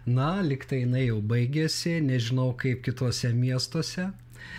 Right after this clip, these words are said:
bet, e, viliuosi, e, kad, e, o, na, tie techniniai dalykai nesutrukdys mums pabūti drauge.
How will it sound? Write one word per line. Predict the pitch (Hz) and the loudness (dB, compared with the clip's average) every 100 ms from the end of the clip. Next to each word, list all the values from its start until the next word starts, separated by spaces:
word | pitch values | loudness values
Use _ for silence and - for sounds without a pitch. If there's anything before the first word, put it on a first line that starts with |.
| - 127 | -12 -8
bet, | - 120 117 151 151 151 - | -2 0 4 4 4 2 2
e, | 156 - 139 131 127 | 0 0 2 2 2
viliuosi, | 123 135 143 175 185 - 160 | 2 2 4 2 2 0 0
e, | 151 139 - 123 120 | 0 0 -2 -4 -2
kad, | - 131 123 123 - | -2 0 0 -2 -2
e, | 123 120 117 - - | 0 2 0 -4 -6
o, | 117 113 107 107 101 - - - - | -2 0 0 -2 -4 -8 -20 -18 -4
na, | 110 110 156 | 0 2 0
tie | 160 131 | 0 -2
techniniai | 131 139 - 123 113 110 113 - - | 0 -2 0 0 0 -2 -4 -10 -8
dalykai | 107 107 117 143 139 123 - | -2 0 0 -2 0 -2 0
nesutrukdys | 123 117 - 107 120 104 104 120 - 107 | 2 2 0 -4 -4 -2 0 0 0 -4
mums | 107 104 - - - | -6 -6 -8 -8 -4
pabūti | 104 107 101 104 | -2 -2 -2 -2
drauge. | 101 101 98 95 120 175 | -2 -2 -2 -2 0 0